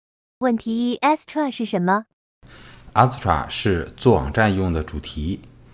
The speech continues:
Speaker 2: 它被誉为史上最快的 WordPress 主题，经常被用来做外贸网站。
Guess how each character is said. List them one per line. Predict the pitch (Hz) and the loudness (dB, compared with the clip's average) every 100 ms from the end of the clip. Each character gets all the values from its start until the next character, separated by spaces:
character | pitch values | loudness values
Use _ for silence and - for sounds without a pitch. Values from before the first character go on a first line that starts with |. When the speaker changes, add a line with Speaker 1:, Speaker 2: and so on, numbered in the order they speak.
| - - | -20 -18
Speaker 2:
它 | - 135 | -2 4
被 | 143 120 | 6 8
誉 | 117 | 6
为 | 95 90 98 | 6 4 0
史 | - 78 | -2 -4
上 | - 95 92 | 0 0 4
最 | 123 | 2
快 | 127 160 117 | 4 2 2
的 | 78 | 0
WordPress | 73 85 85 90 82 - 80 | -2 -4 -2 0 0 -4 -8
主 | 73 | -10
题， | - 78 76 - - - - | -10 -8 -8 -10 -18 -20 -2
经 | 143 | 0
常 | 127 95 92 | 2 2 2
被 | 98 | 0
用 | 95 85 | 0 0
来 | 78 | -2
做 | 80 98 87 78 78 82 | -2 0 0 0 -2 2
外 | 117 | 4
贸 | 117 110 | 4 2
网 | 65 69 | 0 -4
站。 | 80 69 | -6 -8